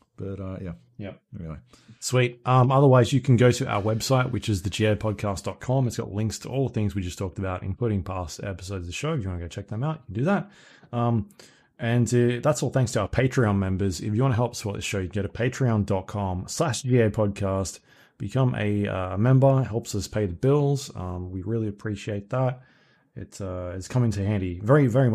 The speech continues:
Speaker 2: very handy this month 'cause we've had to pay a bunch of bills
Speaker 1: Yep.
Speaker 2: for, um, hosting. So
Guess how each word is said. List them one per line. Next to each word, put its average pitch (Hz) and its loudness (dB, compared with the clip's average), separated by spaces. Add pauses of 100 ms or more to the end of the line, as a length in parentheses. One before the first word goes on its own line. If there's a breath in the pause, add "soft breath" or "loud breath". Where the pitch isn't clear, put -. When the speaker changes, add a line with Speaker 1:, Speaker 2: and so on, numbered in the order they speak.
(100)
Speaker 2:
very 120 -2
handy 92 -2
this 85 -10
month 90 -12
'cause 92 -14
we've 87 -12
had 98 -6
to 90 -12
pay 90 -8
a 87 -12
bunch 92 -12
of - -20
bills 98 -8
Speaker 1:
Yep. - -4
Speaker 2:
for, 95 -6 (640 soft breath)
um, 101 0
hosting. 104 2 (420)
So 101 -6